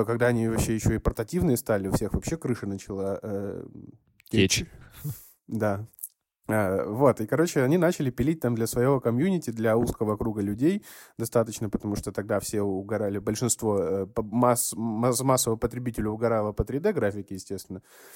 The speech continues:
Speaker 1: но своя ниша была. И вот эта вот нишевость потом разрослась, потому что вот эти чуваки делали с очень глубокой любовью игры. Э, потому что, ну, то есть не какой-то конвейерный мусор, который просто: «Смотрите,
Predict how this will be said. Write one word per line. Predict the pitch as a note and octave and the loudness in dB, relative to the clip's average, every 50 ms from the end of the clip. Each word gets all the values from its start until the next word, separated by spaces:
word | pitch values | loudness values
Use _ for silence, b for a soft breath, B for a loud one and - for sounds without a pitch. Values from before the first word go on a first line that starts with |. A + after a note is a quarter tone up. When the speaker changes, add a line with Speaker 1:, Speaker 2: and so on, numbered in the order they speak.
| B B B - | B B B -6
Speaker 1:
но | G2+ G#2 G#2 G#2 G#2 G2+ G2+ G2+ G2+ G2 G2 G2 F#2+ | -2 0 2 2 2 2 2 2 0 0 0 0 0
своя | - - A2+ C3+ D#3 | 2 4 4 4 4
ниша | D3+ C3+ D3 C#3 - C#3 B2 | 4 2 2 0 0 -2 -2
была. | A#2 A2+ G#2 G2+ F#2 F2 F2+ | 0 0 0 2 0 0 0
И | |
вот | F#2 A2 G#2+ - | -2 -4 -4 -2
эта | B2 B2 | 0 0
вот | A#2 A#2 - C3 | 0 0 0 2
нишевость | D#3+ G#3 - - - C3 A2+ G#2 - | 2 2 2 2 2 2 0 0 0
потом | - A2+ - B2+ A#2+ A#2 | -2 0 2 2 2 2
разрослась, | A#2+ A#2 A#2+ B2 B2 - F3+ G3 A3 - | 2 0 0 0 0 2 2 2 2 2
потому | - B2 - A#2 A#2 A#2+ | -2 -2 -2 0 0 0
что | A#2 - A#2 | 0 0 0
вот | A#2+ B2+ C3+ | 0 0 -2
эти | C3 C3 B2 | -4 -4 0
чуваки | - B2 C3 C#3 C#3 - F#3+ | 0 2 2 0 0 -2 0
делали | C#3+ D#3 D#3 D#3+ D3+ D3 C#3 | 4 6 6 6 6 4 2
с | C3+ - | 2 2
очень | D#3 E3 - - D3+ C3+ | 0 2 2 2 2 2
глубокой | C3 C3+ C#3 D3+ D#3+ D#3 - C3+ | 2 2 4 4 4 4 4 4
любовью | C3 D3 D3+ D3+ D#3 C#3+ A#2 G2+ - G#2 G2 | 4 4 2 4 4 4 4 4 2 0 0
игры. | G2 G2 F#2 F2 F#2 F2+ - - b b b b b b b b b b - | 0 0 -2 -4 -4 -6 -6 -8 b b b b b b b b b b -8
Э, | G2 F2+ | -4 2
потому | - - - A2+ G#2+ A2 A#2 | 2 2 2 2 -2 -2 -2
что, | A#2 A2+ | 0 2
ну, | D3 C#3+ A#2 | 2 2 2
то | - - | 2 0
есть | G2+ - - | -4 -4 -4
не | A2 | -6
какой-то | A#2+ B2+ - B3 C4+ - - B2 A2 G#2 G2+ G2 - | -4 -2 0 0 0 2 4 4 4 4 2 0 0
конвейерный | B2 A#2 A2+ A#2 A2+ A2 G#2+ G#2+ G#2+ | 0 0 2 2 2 2 0 -2 0
мусор, | A#2 A#2 G#2 F#2+ A2 F#2+ | 0 2 2 2 2 0
который | - - - - G2 G2 | -6 -10 -10 -8 -8 -2
просто: | - - - G2+ G2 - G2 | 2 2 2 2 2 -4 -6
«Смотрите, | - - G#2+ G2+ - B2+ D3 D#3 - A#2 G2 F#2 F#2+ | -6 -6 -6 -6 -6 -6 -6 -6 -4 -4 -2 -2 -4